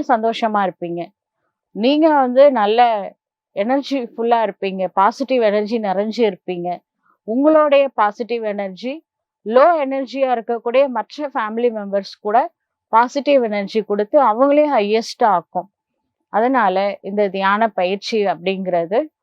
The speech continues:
குடும்பத்திலேருந்து விலகுறதுக்காக கிடையாது, குடும்ப உறுப்பினர்களை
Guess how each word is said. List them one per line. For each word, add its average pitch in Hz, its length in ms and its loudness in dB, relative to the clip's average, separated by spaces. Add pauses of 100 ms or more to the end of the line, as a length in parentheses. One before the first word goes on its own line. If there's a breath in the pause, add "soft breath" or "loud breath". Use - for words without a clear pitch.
(380)
குடும்பத்திலேருந்து 233 840 0
விலகுறதுக்காக 208 840 2
கிடையாது, 185 720 -4 (480)
குடும்ப 233 460 2
உறுப்பினர்களை 196 1000 -2